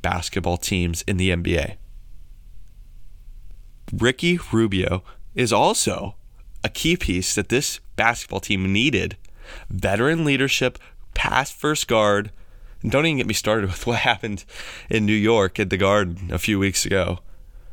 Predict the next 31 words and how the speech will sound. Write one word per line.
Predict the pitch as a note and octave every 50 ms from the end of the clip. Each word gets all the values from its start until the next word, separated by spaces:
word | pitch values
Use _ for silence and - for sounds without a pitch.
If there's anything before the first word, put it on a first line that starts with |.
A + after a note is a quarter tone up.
| - - - - - - - -
Rubio | B2 D3+ E3 D#3+ D#3+ C3 G#2 F#2+ F#2+ F#2+ G2+ G#2+ A2 - - - - -
went | - A#2+ A2 G2+ G2+ G2 - - - - -
eight | G2+ B2+ C3 -
for | - - - - -
eight | - A2+ A#2 - -
from | - A2 G2+
three. | F2 - G#2 G2 F#2+ F#2+ F2+
He | - - G3 G3
looked | E3+ C#3 A2 G2 - - - - - - - - - - - - -
fabulous. | - - G2+ G2+ G2 - - G#1+ - - - - - - - - - - - - - - - - - - - - - - - - - - - - - - - - - - - -
And | - C3+
I'm | C3+ C3 C3 C3 C3+
really | C#3 D#3+ E3+ F3+ F3+ E3+
starting | - - F3 D#3 A#2+ B2+
to | B2 A#2
wonder, | A#2+ C3 C#3 C3+ A#2+ A2 G2 F#2+
is | F#2 F2+ A#2+ B2+ B2+
this | E3 G#3 A3
team | - - G#3 G3+ G3+ F#3
for | - E3+
real, | C#3 C#3 C#3+ C#3+ D3 D3 C#3 -
or | A#2 A2+
am | A2+ A#2+
I | B2+ C#3+
just | D3 C#3 C3 -
getting | - B2 G2
my | G#2+ G#2 G#2
hopes | G#2+ G#2+ G#2 - -
up | G2 -
for | - G#2+ G2
nothing? | F#2 F2+ F2+ - - - -